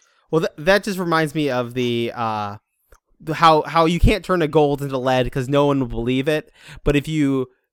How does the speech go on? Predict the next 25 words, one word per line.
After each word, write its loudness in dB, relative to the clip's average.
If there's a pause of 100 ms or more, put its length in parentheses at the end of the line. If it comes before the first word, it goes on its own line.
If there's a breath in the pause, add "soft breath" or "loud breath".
but -2
if 0
you -2
forge 2
a 0
gold 2
into -4
lead, 0
people 4
will 0 (180)
buy 6
it -6 (180)
like -6
hook, -2
line, 2
and -4
sinker. -6 (400 loud breath)
And 2
it 6
was, 4
it -2
was 2
just -8
an 0
interesting -4